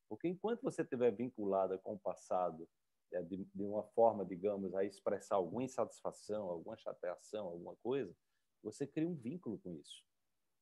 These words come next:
né? É, é muito comum, a, os filhos que reclamam muito dos pais ou têm situação muito resolvida, eles terminam voltando pra casa do pai, né? Isso é a coisa mais comum do mundo, né?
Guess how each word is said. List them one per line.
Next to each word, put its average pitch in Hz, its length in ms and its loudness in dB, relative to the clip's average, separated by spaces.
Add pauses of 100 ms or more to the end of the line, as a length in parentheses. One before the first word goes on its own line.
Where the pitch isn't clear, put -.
né? 92 500 -4
É, - 40 -4
é - 20 -4
muito 147 280 -4
comum, 147 520 -2
a, 101 220 -8
os 98 260 -10
filhos 156 400 -2
que 117 100 -4
reclamam 101 640 -4 (160)
muito 104 300 -8
dos 82 260 -8
pais 123 380 0
ou 92 80 -4
têm 98 340 -6 (360)
situação 98 420 -4
muito 98 200 -6
resolvida, 110 440 0
eles 151 160 -4
terminam 160 320 -2
voltando 175 420 2
pra 180 140 -4
casa 175 200 0
do 180 100 -4
pai, 104 360 0 (240)
né? 113 260 -6
Isso 120 160 -10
é 127 40 -10
a - 20 -14
coisa 135 240 -4
mais 151 220 -6
comum 190 380 -4
do 233 120 -4
mundo, - 180 -12 (680)
né? 107 200 -8